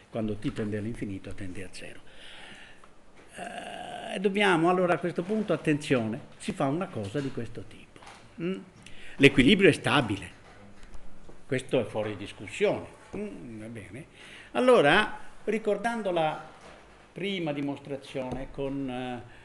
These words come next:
usando quelle due funzioni psi di e-, per dimostrare la semplice stabilità, mm, va bene, psi di epsilon, phi di epsilon e così via,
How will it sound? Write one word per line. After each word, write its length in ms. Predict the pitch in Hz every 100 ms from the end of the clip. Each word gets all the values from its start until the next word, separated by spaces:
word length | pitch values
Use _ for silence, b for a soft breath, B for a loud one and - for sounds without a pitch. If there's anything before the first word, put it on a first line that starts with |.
| B -
usando 460 | 135 139 143 135
quelle 200 | - 123
due 180 | 120 139
funzioni 640 | 131 131 123 - 127 120 120
psi 380 | 117 - 147 127
di 160 | 120
e-, 60 | 123
per 220 | - 120
dimostrare 520 | 139 131 - 175 175
la 120 | 131
semplice 640 | 117 233 190 123 107 101 -
stabilità, 560 | - 110 101 98 101 - - -
mm, 220 | 175 175
va 80 | 123
bene, 260 | 117 104 B B B B -
psi 320 | - - 180
di 120 | 156 151
epsilon, 680 | 151 151 - 147 139 135
phi 260 | 131 151 151
di 140 | 131
epsilon 600 | 123 127 - - 117 110
e 60 | 104
così 320 | 104 101 - 98
via, 320 | 104 - -